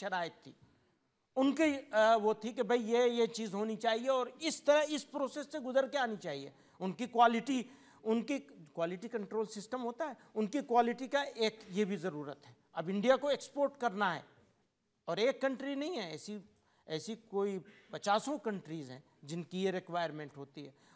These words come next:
वो रिक्वायरमेंट पूरी करवानी है डिपार्टमेंट को, तो हमारे पास आए, हम तो उनकी मदद कर रहे हैं। हमसे क-, आज कह दो, आज बंद कर देंगे, तैयार हैं बिल्कुल पूरी तरह बंद करने के लिए।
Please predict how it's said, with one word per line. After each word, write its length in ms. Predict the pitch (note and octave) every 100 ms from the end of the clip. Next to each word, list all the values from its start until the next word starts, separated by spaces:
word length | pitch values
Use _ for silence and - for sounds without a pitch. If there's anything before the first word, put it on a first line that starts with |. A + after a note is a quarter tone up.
| -
वो 100 | A#3+
रिक्वायरमेंट 760 | C#4 B3 C4+ C4 C4 C#4 -
पूरी 240 | B3+ C4
करवानी 520 | C4 C4 A3+ A3+ A#3 A3+
है 100 | A#3+
डिपार्टमेंट 580 | G3 A3+ G#3 G3+ G#3
को, 160 | - G3+ - _
तो 60 | G#3
हमारे 300 | F#3+ F#3+ F#3
पास 300 | F#3 F3 -
आए, 140 | F#3+ - _ _ _ _ _ _ -
हम 80 |
तो 140 | E3 C4
उनकी 220 | B3 B3
मदद 360 | B3+ G#3+ A#3+ A#3+
कर 100 | G#3
रहे 180 | D#3 F3
हैं। 100 | C4+ _ _ _ _ _ _ _
हमसे 220 | F3 F#3
क-, 200 | A#3+ C#4 -
आज 240 | F3+ A3+
कह 140 | - A3
दो, 100 | C#4
आज 180 | B3
बंद 220 | G3 F#3 E3
कर 80 |
देंगे, 360 | C#3 - G#3+ _ _ _ _ _ _ _ -
तैयार 320 | A3 A3+ A3+
हैं 100 | G3
बिल्कुल 240 | G#3 A3+
पूरी 220 | E3 G#3+
तरह 200 | G3+ F#3
बंद 200 | E3 D3
करने 260 | C3+ B2+ A#2+
के 100 | C3
लिए। 100 | C3